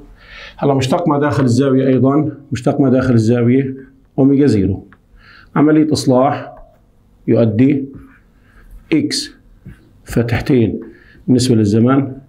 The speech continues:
هو ناقص أوميجا زيرو مربع إكس ماكس. طبعًا إذا كتبنا هاي العلاقة مباشرة بيجوز، بس نحن حاولنا نفصل الاشتقاق من أين أتت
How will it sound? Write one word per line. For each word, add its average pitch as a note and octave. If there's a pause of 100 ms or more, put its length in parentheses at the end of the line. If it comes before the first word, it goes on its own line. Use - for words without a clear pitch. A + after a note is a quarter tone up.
(100)
هو C#3
ناقص B2+ (760)
أوميجا C3
زيرو A#2 (160)
مربع A#2+ (1900)
إكس D#3
ماكس. A2+ (400)
طبعًا C#3+
إذا C3+
كتبنا D3+
هاي C#3+
العلاقة C3
مباشرة B2
بيجوز، A#2+
بس A#2
نحن A#2
حاولنا B2
نفصل C3 (400)
الاشتقاق B2+ (580)
من A#2+
أين C3
أتت C3